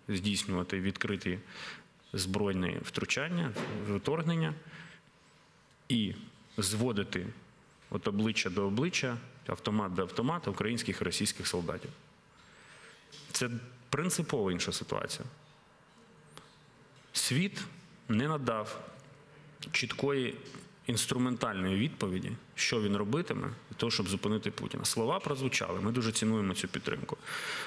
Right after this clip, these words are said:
Але інструменти, слова Путіна не зупиняють, ми вже це зрозуміли. Потрібні інструменти.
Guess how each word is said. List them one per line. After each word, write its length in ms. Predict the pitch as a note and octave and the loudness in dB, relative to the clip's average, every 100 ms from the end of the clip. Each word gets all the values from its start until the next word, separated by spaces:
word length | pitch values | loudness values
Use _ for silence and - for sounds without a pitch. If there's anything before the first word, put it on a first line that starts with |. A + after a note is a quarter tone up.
| - - - - - | -8 -14 -20 -20 -4
Але 400 | - A2 A#2+ A#2+ - | 0 2 2 0 0
інструменти, 720 | A2 - C3+ D3 G2 - - - - - - - - | 0 0 0 0 -2 -4 -6 -10 -20 -20 -20 -20 -4
слова 420 | - - A2+ C3 | 0 2 2 2
Путіна 380 | D#3+ C3+ C3+ B2 | 2 0 2 2
не 180 | A2 A#2+ | 2 4
зупиняють, 520 | A2+ G#2+ G2+ F2 - - | 2 2 2 0 -2 0
ми 120 | G2+ | 2
вже 140 | G2 | 2
це 260 | F#2+ G2 F#2+ | 2 2 2
зрозуміли. 520 | F#2 F#2+ F#2 E2+ D#2+ - - - - - - - - - - | 2 2 2 0 -4 -8 -16 -20 -20 -20 -20 -18 -16 -18 -6
Потрібні 380 | - - F3+ E3 | -2 0 2 2
інструменти. 640 | C#3+ - A#2 F2+ F2 - | 2 2 2 0 -2 -6